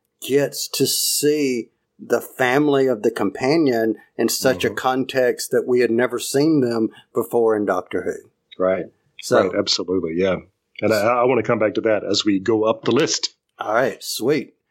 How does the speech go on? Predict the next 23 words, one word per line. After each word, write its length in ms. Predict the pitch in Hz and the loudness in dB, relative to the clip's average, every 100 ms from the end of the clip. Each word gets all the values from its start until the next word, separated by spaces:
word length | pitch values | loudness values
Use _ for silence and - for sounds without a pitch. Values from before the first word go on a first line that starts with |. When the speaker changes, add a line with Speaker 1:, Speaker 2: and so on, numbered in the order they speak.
| _ - | _ -6
Speaker 1:
So 240 | 170 170 | 0 2
let's 300 | 139 170 - | 2 0 0
move 260 | 143 180 175 | 2 2 2
on 240 | 165 147 - | 0 -2 -2
up 240 | 180 185 - - 120 | -2 -2 -8 -6 0
the 80 | |
list 560 | 113 107 104 175 - - | 2 2 2 2 -2 -6
to 200 | 156 196 | 0 0
number 680 | 190 131 143 170 170 175 147 - | 2 2 2 0 -2 -2 -4 -12
three. 640 | 110 110 120 156 104 - - _ _ - | -4 0 2 2 0 -6 -20 _ _ -2
The 100 | 165 | -2
Facebook 680 | - 127 117 - 113 104 - | 2 0 0 0 0 0 0
group 340 | 104 101 - | 2 2 0
says, 680 | - 156 170 104 101 110 - _ _ - | -2 2 2 0 -4 -12 -16 _ _ -2
and 300 | 139 127 120 | 0 0 2
let 180 | 135 | 0
me 140 | - 120 | 2 2
just 320 | 123 123 - | 2 0 0
say 220 | 127 113 | 2 2
before 480 | 107 113 - 120 113 | 2 -4 0 0 2
I 40 | 101 | 2
go 160 | 101 | 0
forward, 540 | 98 107 92 92 95 | 0 0 0 0 -4